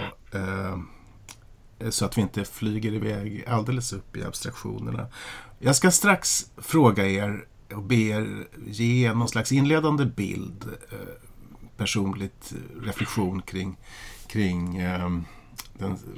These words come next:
läget i den samtida poesin. Men jag skulle vilja att vi, eh, spelade en dikt först. Eh, då kanske någon från poddpoesi, där man hör poeten,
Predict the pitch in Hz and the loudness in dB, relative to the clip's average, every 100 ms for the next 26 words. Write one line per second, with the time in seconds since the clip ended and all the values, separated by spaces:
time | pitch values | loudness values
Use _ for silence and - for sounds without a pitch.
0 | - 110 98 95 - 98 95 117 95 - | 0 2 2 -2 -6 -4 0 0 -2 -4
1 | 123 - 110 - 104 135 147 170 180 180 | -6 -6 -4 -2 2 2 2 2 2 2
2 | 160 139 127 127 - 139 139 - - - | 2 2 2 0 -2 0 0 -4 -20 -20
3 | - - 127 123 - 151 135 151 143 151 | -20 -14 -8 -6 0 4 4 2 0 -2
4 | - - 123 - - - - 92 98 98 | -4 -14 -12 -10 -10 -12 -10 -8 -6 -6
5 | - - - - 110 101 - 104 95 107 | -8 -18 -20 -4 2 2 2 0 2 2
6 | 98 92 - 98 98 - 143 127 101 - | 2 0 -4 -2 -2 -2 0 0 -2 -2
7 | 113 - 143 95 87 92 92 92 - 95 | 0 2 0 0 -2 -4 -4 -6 -4 -4
8 | 90 - 98 90 | -4 -8 -8 -8